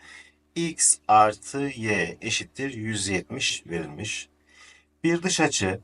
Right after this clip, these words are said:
bir dış açı kendisine komşu olmayan iki tane iç açının toplamına eşitti. Bu durumda x eşittir y artı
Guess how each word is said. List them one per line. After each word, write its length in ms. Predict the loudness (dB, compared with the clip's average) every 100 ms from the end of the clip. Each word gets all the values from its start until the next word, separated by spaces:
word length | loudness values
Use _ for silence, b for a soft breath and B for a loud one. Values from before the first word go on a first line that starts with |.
| _
bir 160 | -8 -6
dış 160 | -4 -4
açı 300 | -6 -8 -2
kendisine 480 | 0 0 0 -2
komşu 360 | -2 -2 -2 -4
olmayan 340 | -2 -2 -2
iki 280 | -6 -12 -8
tane 380 | -4 -2 -2 -8 -8
iç 160 | -6
açının 340 | -4 -4 -6 -6
toplamına 560 | -8 -6 -6 -6 -8
eşitti. 540 | -8 -8 -6 -6 -6 -8 B B B B _ -8
Bu 100 | -2
durumda 380 | 0 0 -2 -2
x 280 | -4 -2 -4 -4
eşittir 720 | -4 -4 -6 -6 -6 -8 -16 -10
y 340 | 0 2 2 0
artı 540 | -4 -4 -4 -4 -4